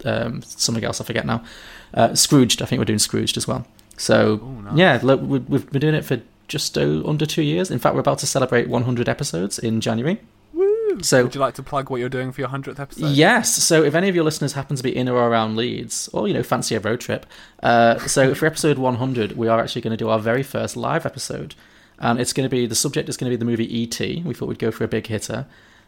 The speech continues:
Speaker 1: And, yeah, we're doing it in the back room of our local pub, the Chemic Tavern in Woodhouse in Leeds. Uh, and, yeah, all are welcome. It's gonna be a good time. We're gonna have lots of, of our past guests come and join us. We're gonna have f-, some games and just, you know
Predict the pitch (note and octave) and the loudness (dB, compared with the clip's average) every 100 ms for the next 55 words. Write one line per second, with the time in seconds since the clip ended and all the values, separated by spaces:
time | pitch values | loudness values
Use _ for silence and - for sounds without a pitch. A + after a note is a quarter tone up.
0 | _ A#2 A2+ A2 A2+ - C3+ D3 B2 A#2+ | _ 2 2 2 -2 -2 0 0 0 0
1 | B2 A#2+ A#2 - B2+ - B2+ A#2 A#2+ A#2 | 0 -2 -2 0 0 0 -6 -2 -2 -4
2 | A2+ A#2 - A2+ - - A#2 - - G#2+ | -4 -8 -6 -8 -8 -8 -8 -8 -8 -6
3 | B2+ D3+ A2+ G#2+ A2 A2 A2 B2+ A#2+ A2 | -4 -4 -4 -2 -2 -2 -4 -4 -2 -2
4 | G#2 A#2 - - - - - - - A2+ | 0 -4 -4 -8 -10 -20 -20 -18 -2 4
5 | A2 A2+ - _ _ _ - A2+ A#2 - | 4 4 -2 _ _ _ -4 -4 -4 -6
6 | C3+ G#3+ - B2 C3+ B2 A2+ D3 - - | -6 -4 0 2 4 4 2 0 -6 -8
7 | - A#2+ A#2 A#2+ - C#3 B2 A2+ A2+ - | -6 -6 -4 -6 -8 -8 -4 -2 -2 -4
8 | - - - - - B2 - - - A#2+ | -4 -4 -8 -10 -12 -12 -12 -10 -4 0
9 | A2+ - A2+ - A#2 G#2+ - - A#2 A2 | 0 0 -6 -4 -4 -4 -6 -2 0 2
10 | A2+ G#2+ A2+ A#2 A#2+ G#2 G2+ G#2+ - C#3+ | 0 0 0 -2 -2 -2 -2 -6 -10 -18
11 | - - - - G2+ A2 A2+ A2+ A#2 A#2 | -20 -14 -10 -8 -4 0 2 2 0 0
12 | G#2+ G#2+ - - - | -2 -6 -8 -10 -12